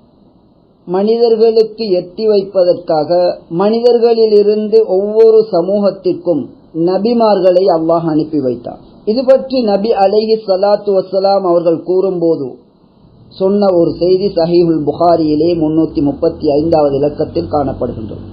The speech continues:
ஒவ்வொரு சமூகத்திற்கும் அந்த சமூகத்திற்கே உரிய ஒரு நபி அனுப்பப்படுவது அல்லாஹுடைய வழிமுறையாக இருந்து வந்தது. وَبُعِثْتُ إِلَى النَّاسِ عَامًّا، நான் ஒட்டுமொத்த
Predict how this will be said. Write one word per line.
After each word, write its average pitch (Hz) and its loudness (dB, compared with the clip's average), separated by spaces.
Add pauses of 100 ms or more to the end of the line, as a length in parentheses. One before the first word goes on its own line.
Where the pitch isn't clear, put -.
(340)
ஒவ்வொரு 277 2 (100)
சமூகத்திற்கும் 233 0 (300)
அந்த 240 0 (120)
சமூகத்திற்கே 240 -2 (180)
உரிய 220 2 (120)
ஒரு 202 4
நபி 180 -2
அனுப்பப்படுவது 185 0 (1600)
அல்லாஹுடைய 202 0
வழிமுறையாக 165 0 (100)
இருந்து 151 -2
வந்தது. 123 -8 (240)
وَبُعِثْتُ 202 -2 (140)
إِلَى 220 2
النَّاسِ 220 0 (180)
عَامًّا، 190 2 (640)
நான் 233 2 (100)
ஒட்டுமொத்த 262 0